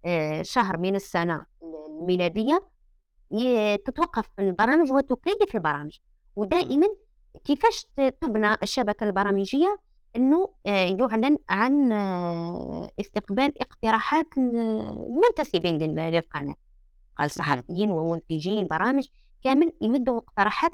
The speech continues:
Speaker 1: لل-، البرامج، ثم تدرس من طرف المسؤولين، يعني لو ستاف يدرس هذاك ال-،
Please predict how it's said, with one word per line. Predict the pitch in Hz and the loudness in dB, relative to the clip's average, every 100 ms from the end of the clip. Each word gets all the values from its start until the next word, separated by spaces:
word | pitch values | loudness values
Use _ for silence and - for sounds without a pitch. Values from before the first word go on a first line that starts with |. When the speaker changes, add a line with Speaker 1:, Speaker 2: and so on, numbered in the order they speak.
| - | -2
Speaker 1:
لل-، | 254 294 - 214 202 | -2 0 0 0 0
البرامج، | 185 170 156 160 160 - _ _ | 0 -2 -4 -6 -8 -10 _ _
ثم | 453 415 | 2 2
تدرس | 277 247 170 165 - _ - | 2 0 0 -2 -4 _ -14
من | 185 | -4
طرف | - 170 - 160 | 0 0 0 -6
المسؤولين، | 151 156 160 165 - 151 156 269 226 | -4 -4 -4 -6 -8 -4 0 2 0
يعني | 160 160 | 0 -2
لو | |
ستاف | 165 - 147 - | -4 2 0 2
يدرس | 170 156 156 - | -6 -6 -10 -10
هذاك | - - | -10 -10
ال-، | 135 135 71 - | -8 -6 -6 -8